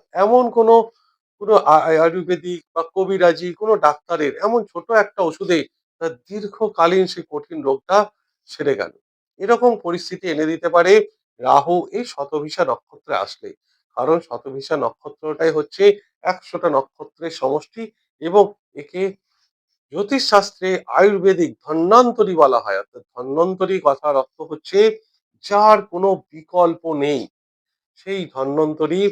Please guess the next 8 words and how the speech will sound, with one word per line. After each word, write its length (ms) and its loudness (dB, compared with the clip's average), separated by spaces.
যোগ 180 2
এখানে 400 -2
রাহু 260 4
তৈরি 280 -14
করবে 280 -10
এই 140 -6
শতভিষা 560 -6
নক্ষত্রে। 580 -6